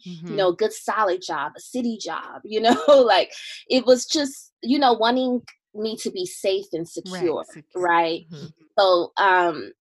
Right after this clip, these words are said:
Speaker 2: I felt as I got older, I kind of, even though I was obsessed, one of the things I started doing when I was a little girl was writing retellings of all the major, like, y-, Western fairy tales, but I would set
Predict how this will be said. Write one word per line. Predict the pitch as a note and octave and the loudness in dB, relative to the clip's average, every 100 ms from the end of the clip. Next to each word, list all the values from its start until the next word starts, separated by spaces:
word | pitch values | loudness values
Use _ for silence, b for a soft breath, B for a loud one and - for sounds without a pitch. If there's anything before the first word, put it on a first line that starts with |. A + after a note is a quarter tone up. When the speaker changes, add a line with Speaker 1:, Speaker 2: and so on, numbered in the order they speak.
| - | -2
Speaker 2:
I | G#3 | -2
felt | G3+ A#3 G#3 G3 | 0 2 2 2
as | F#3+ F3+ | -2 -2
I | F3+ | -2
got | F3+ E3+ - | -2 -2 -2
older, | C4 C#4 C4 G#3 | 0 0 2 0
I | F#3 | 0
kind | - - G3 F3+ | -2 -6 -2 -2
of, | F3 | -4
even | G#3+ A3 G#3 | -10 -8 -4
though | F#3+ F3 E3+ E3 - | -2 0 -2 -6 -6
I | F3+ F3+ | -2 0
was | E3+ - _ _ - | -2 -6 _ _ -8
obsessed, | B3 - - A#3 A#3+ | -8 -8 -2 -2 -2
one | G#3 G#3 | -4 -4
of | G#3 | -6
the | G3+ | -8
things | G3 F#3+ | -8 -4
I | F3+ | -4
started | - F3 F3 | -2 -2 -2
doing | E3+ F#3 F3+ | 0 -2 -2
when | E3 | -2
I | |
was | D#3+ E3+ | -2 -2
a | |
little | E3 E3 | -6 -6
girl | F3 F3 F3 | 0 0 0
was | E3+ E3+ | -4 -4
writing | E3 E3 E3 D#3+ | -2 -2 -4 -6
retellings | E3 F3 - D3+ F3 F3+ F3+ | -6 -6 -6 -6 -4 -6 -6
of | E3+ | -2
all | E3 | 0
the | D#3+ | 0
major, | D#3+ D#3+ E3 D#3 D#3+ b b b b | -4 -6 -4 -6 -6 b b b b
like, | E3+ D#3+ D3+ - _ - | -2 0 0 -8 _ -14
y-, | F3+ E3 - | -14 -14 -6
Western | E3+ F3 - F3+ E3 | 0 0 0 -8 -6
fairy | E3 E3+ F3+ | -2 0 -2
tales, | - G#3+ G#3+ | -2 -4 -4
but | - | -4
I | E3+ | -2
would | D#3 E3+ | -2 -6
set | - F3 | -6 -6